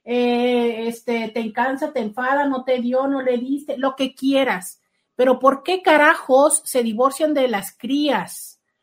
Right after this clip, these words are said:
¿Por qué se divorcian de las crías? O sea, es, eh, a lo mejor habría que tener más pantalones antes, en un principio, ¿sabes? Ser honesto y honesta y decir, "Mira, la neta, no estoy seguro si me voy a quedar contigo, no sé, qué sé yo". Eh,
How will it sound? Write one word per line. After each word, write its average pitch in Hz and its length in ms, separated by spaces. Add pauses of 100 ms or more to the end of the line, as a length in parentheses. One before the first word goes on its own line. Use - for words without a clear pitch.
(220)
¿Por 240 360
qué 285 220
se 349 140
divorcian 285 520
de 269 100
las 185 300
crías? 240 720 (240)
O 196 100
sea, 226 260
es, 233 320
eh, 226 280
a 220 80
lo 240 100
mejor 247 260
habría 349 220
que 359 100
tener 277 280
más 277 220
pantalones 202 1080 (400)
antes, 254 640
en 214 140
un 226 120
principio, 269 680
¿sabes? 233 420
Ser 240 160
honesto 240 440
y 262 100
honesta 208 340
y 247 60
decir, 240 380 (220)
"Mira, 277 160
la 302 120
neta, 277 240
no 330 100
estoy 320 220
seguro 311 440
si 302 120
me 226 100
voy 214 140
a 269 80
quedar 208 260
contigo, 247 380
no 320 140
sé, 370 420
qué 330 80
sé 320 240
yo". 330 360 (300)
Eh, 214 60